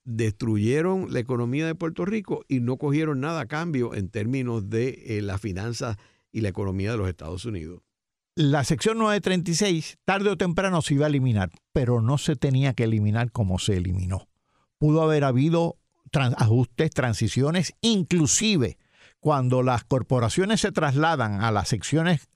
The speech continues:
Speaker 2: de corporaciones foráneas controladas. Me viene a mí el recuerdo del, del proyecto Johnston del ochenta y nueve noventa y uno, que eso se anticipaba en el caso de la independencia, pero con toda una serie de ajustes fiscales
Speaker 1: Claro.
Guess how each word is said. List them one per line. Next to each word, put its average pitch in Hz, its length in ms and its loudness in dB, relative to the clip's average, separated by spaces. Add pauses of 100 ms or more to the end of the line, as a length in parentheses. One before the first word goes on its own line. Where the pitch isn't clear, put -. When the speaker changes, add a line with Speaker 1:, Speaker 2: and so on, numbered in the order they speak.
(200)
Speaker 2:
de 139 120 2
corporaciones 143 640 0
foráneas 151 380 0
controladas. 147 640 0 (640)
Me 143 160 2
viene 185 220 2
a 202 80 2
mí 190 280 2
el 160 200 2
recuerdo 175 500 0
del, 120 640 2 (140)
del 127 340 -4
proyecto 151 500 0
Johnston 147 400 0
del 123 160 2
ochenta 117 320 0
y 123 60 2
nueve 147 220 2
noventa 139 320 0
y - 20 2
uno, 160 140 2
que 123 80 0
eso 160 160 0
se 165 120 -2
anticipaba 131 800 0 (140)
en 123 140 2
el 107 80 0
caso 123 280 0
de 139 60 0
la 135 60 -2
independencia, 131 600 0 (220)
pero 170 220 2
con 143 180 2
toda 208 280 2
una 220 200 2
serie 226 320 2
de 208 80 2
ajustes 190 400 2
fiscales 214 600 0
Speaker 1:
Claro. - 200 -18